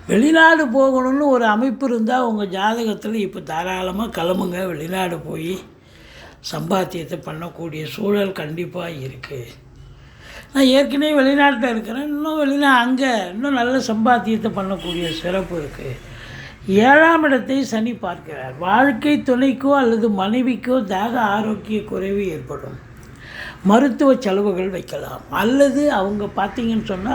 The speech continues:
அவங்களுக்கும் உங்களுக்கும் கான்ட்ரவர்சி, கருத்து வேறுபாடு வரும். இல்ல, அவங்க வேலை பார்க்குற இடத்துல ப்ரமோஷன், இன்க்ரிமெண்ட் கிடைச்சு அதுல ஒரு வருமானம் வரலாம். இல்ல, அவங்க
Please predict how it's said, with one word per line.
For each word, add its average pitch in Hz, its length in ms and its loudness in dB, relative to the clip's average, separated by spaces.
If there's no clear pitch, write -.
அவங்களுக்கும் 247 600 2
உங்களுக்கும் 208 460 -4
கான்ட்ரவர்சி, 208 720 -4
கருத்து 190 440 -4
வேறுபாடு 160 600 -6
வரும். 131 320 -8
இல்ல, 285 240 4
அவங்க 240 200 0
வேலை 269 400 2
பார்க்குற 262 500 0
இடத்துல 226 340 -2
ப்ரமோஷன், 277 640 4
இன்க்ரிமெண்ட் 247 560 -2
கிடைச்சு 208 340 -2
அதுல 226 420 2
ஒரு 220 200 4
வருமானம் 208 600 0
வரலாம். 160 360 -10
இல்ல, 277 240 6
அவங்க 247 200 4